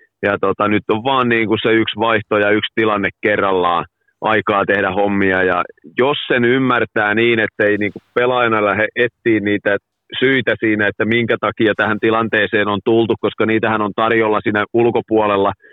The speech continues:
se tuntuu ainakin siltä, että, että aina voi katsoa johonkin muuhun suuntaan kuin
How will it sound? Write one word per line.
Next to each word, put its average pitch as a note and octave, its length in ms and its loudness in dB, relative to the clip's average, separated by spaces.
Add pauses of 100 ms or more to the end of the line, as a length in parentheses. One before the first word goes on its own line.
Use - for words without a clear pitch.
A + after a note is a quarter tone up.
(140)
se A2+ 120 -4
tuntuu C3 420 2
ainakin A2 400 0
siltä, G#2 300 0
että, G#2 200 -2
että G2 420 -4
aina A2+ 180 0
voi G#2+ 180 2
katsoa A2 360 0
johonkin G#2+ 320 0
muuhun A2 360 0
suuntaan G2+ 420 0
kuin F#2+ 100 -4